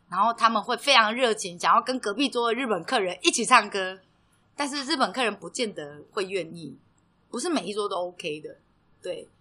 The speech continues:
那他们会觉得我就自己跟我的同事来，然后隔壁那一桌唱得好大声之类的。哦，那现在的话就是，呃，现在的出差的人年纪也比较轻了，大家都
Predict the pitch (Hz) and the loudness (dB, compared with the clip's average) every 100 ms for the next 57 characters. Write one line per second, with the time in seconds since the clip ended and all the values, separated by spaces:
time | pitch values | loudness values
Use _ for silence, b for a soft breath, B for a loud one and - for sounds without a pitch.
0 | _ - 220 254 240 254 220 190 180 165 | _ -10 -4 -4 -2 -4 -4 -6 -10 -10
1 | 247 - 254 185 226 220 160 156 151 - | -12 -12 -8 -6 -4 -4 -4 -8 -12 -14
2 | 170 156 - 170 - - - _ _ _ | -16 -14 -12 -10 -10 -14 -16 _ _ _
3 | - 180 208 208 - 240 214 208 202 - | -8 -8 -6 -6 -4 -4 -4 -4 -4 -4
4 | 226 165 147 - 143 - - - - 147 | -6 -6 -10 -4 -6 -6 -16 -20 -20 -16
5 | - - - _ b b - 262 320 330 | -16 -18 -20 _ b b -6 -4 -2 -4
6 | 285 285 247 220 247 214 214 214 208 180 | -2 2 2 2 2 2 -2 -6 -6 -6
7 | 165 - 170 165 160 _ _ _ _ _ | -10 -8 -6 -6 -14 _ _ _ _ _
8 | - 285 269 233 202 196 - 262 262 240 | -10 2 2 2 -2 -4 -8 -6 0 0
9 | 220 185 175 180 175 - 233 170 - 175 | 0 -4 -8 -12 -10 -8 -8 -8 -6 -4
10 | 170 - 170 151 139 - 185 185 190 180 | -4 -6 -14 -14 -18 -2 0 0 -2 -10
11 | 180 | -12